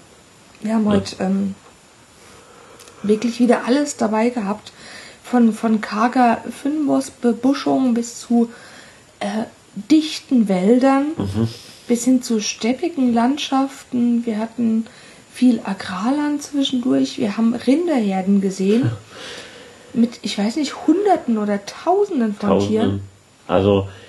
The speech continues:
Speaker 2: ich kann das schlecht schätzen bei dieser Menge, aber es waren mehr als tausend.
Speaker 1: Es ist un-
Speaker 2: Ich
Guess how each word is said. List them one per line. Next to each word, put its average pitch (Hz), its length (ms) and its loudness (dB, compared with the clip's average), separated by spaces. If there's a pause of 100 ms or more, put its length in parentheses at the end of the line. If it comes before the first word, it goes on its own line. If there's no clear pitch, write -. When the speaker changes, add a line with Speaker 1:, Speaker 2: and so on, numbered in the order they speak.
(520)
Speaker 2:
ich - 180 -10
kann 120 240 0
das 113 140 6
schlecht 104 380 0
schätzen 107 580 -2
bei 95 60 4
dieser 92 320 2
Menge, 90 380 2
aber 80 260 2
es - 180 -6
waren 85 360 0
mehr 78 160 -8
als 73 200 -10
tausend. 78 540 -6 (320)
Speaker 1:
Es 226 140 -8
ist - 40 -16 (320)
un- 320 200 2
Speaker 2:
Ich - 180 -10